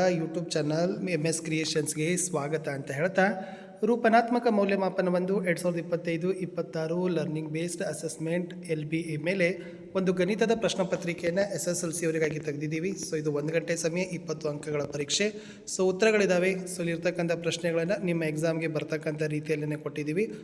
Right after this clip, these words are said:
ಅವುಗಳನ್ನು ನೋಡಿ ಅಂತ ಹೇಳ್ತಾ ವಿಡಿಯೋನ ಲೈಕ್, ಶೇರ್ ಮತ್ತು ಸಬ್ಸ್ಕ್ರೈಬ್ ಮಾಡೋದನ್ನು ಮಾತ್ರ ಮರೆಯದಿರಿ. So ಫಸ್ಟ್ ಮೇನ್ಸಲ್ಲಿ ನಾವು ಏನು ಮಾಡಿದ್ದೀವಿ ಅಂತಂದರೆ ಒಂದು ಮೂರು ಬಹು ಆಯ್ಕೆ ಪ್ರಶ್ನೆಗಳಿದ್ದಾವೆ. So ಪ್ರಶ್ನೆ ಇತ್ತು, ಈ ಕೆಳಗಿನವುಗಳಲ್ಲಿ ಯಾವುದನ್ನು ಭಾಗಲಬ್ಧ ಸಂಖ್ಯೆ ಅಂತ ಕರಿತೀವಿ ಅಂತ ಕೇಳಿದರು.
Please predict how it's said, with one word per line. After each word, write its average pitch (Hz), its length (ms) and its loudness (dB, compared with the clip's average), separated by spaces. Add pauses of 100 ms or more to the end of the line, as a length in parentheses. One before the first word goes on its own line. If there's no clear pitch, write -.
(180)
ಅವುಗಳನ್ನು 160 380 0
ನೋಡಿ 147 340 -2
ಅಂತ 139 160 -6
ಹೇಳ್ತಾ 180 440 0
ವಿಡಿಯೋನ 160 280 0
ಲೈಕ್, 151 340 -2
ಶೇರ್ 156 200 -2
ಮತ್ತು 147 220 -6
ಸಬ್ಸ್ಕ್ರೈಬ್ 180 460 -2
ಮಾಡೋದನ್ನು 156 380 0
ಮಾತ್ರ 147 320 -2 (220)
ಮರೆಯದಿರಿ. 143 400 -8 (380)
So 208 220 0
ಫಸ್ಟ್ 226 320 2
ಮೇನ್ಸಲ್ಲಿ 196 340 2
ನಾವು 185 140 2
ಏನು 180 160 0
ಮಾಡಿದ್ದೀವಿ 175 300 2
ಅಂತಂದರೆ 175 320 0
ಒಂದು 175 280 0
ಮೂರು 208 400 4
ಬಹು 175 400 2
ಆಯ್ಕೆ 175 240 2
ಪ್ರಶ್ನೆಗಳಿದ್ದಾವೆ. 156 680 0 (440)
So 180 100 -2
ಪ್ರಶ್ನೆ 175 380 -2
ಇತ್ತು, 175 460 -2 (180)
ಈ 190 120 2
ಕೆಳಗಿನವುಗಳಲ್ಲಿ 190 1040 4
ಯಾವುದನ್ನು 170 720 0
ಭಾಗಲಬ್ಧ 175 420 0
ಸಂಖ್ಯೆ 170 420 -4
ಅಂತ 156 220 -6
ಕರಿತೀವಿ 151 580 -4
ಅಂತ 147 160 -10
ಕೇಳಿದರು. 151 640 -10